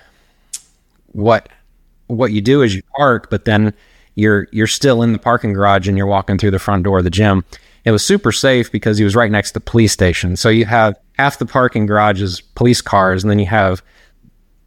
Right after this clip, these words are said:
people going to the gym. And I, re-, I was like, "Okay, well, the, even though it was in a bad part of town, it was super safe, the location." So, um, that magazine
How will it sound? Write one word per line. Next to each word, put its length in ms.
people 260
going 200
to 60
the 60
gym. 440
And 440
I, 180
re-, 280
I 100
was 120
like, 200
"Okay, 280
well, 240
the, 180
even 180
though 100
it 40
was 140
in 100
a 40
bad 280
part 240
of 160
town, 440
it 120
was 400
super 360
safe, 400
the 100
location." 680
So, 380
um, 500
that 240
magazine 760